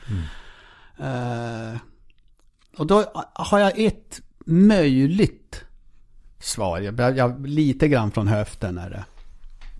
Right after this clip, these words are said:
Speaker 2: Det är att man har lite för mycket tid med sig själv. Jag såg en T V-serie när, när, när, någon av alla T V-serier man ser nu.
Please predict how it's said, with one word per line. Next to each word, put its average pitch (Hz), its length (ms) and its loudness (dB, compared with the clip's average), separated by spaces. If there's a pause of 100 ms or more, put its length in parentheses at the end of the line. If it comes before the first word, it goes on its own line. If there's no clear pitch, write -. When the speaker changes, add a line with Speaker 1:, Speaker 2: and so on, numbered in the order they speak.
(540)
Speaker 2:
Det 147 160 4
är 143 260 6
att 135 280 -2 (500)
man 156 160 4
har 185 80 4
lite 196 260 -2
för 185 120 0
mycket 180 420 -2
tid 180 300 -2
med 131 140 0
sig 120 100 -6
själv. 117 360 -6 (840)
Jag 143 100 -4
såg 165 160 4
en 151 80 4
T 160 200 -2
V-serie 156 480 -2
när, 131 200 -2
när, 123 320 -8
när, 120 420 -10 (540)
någon 117 280 -2
av 104 140 2
alla 101 200 -4
T 92 240 -4
V-serier 98 400 -6
man 90 140 -8
ser 92 240 -10
nu. 92 180 -4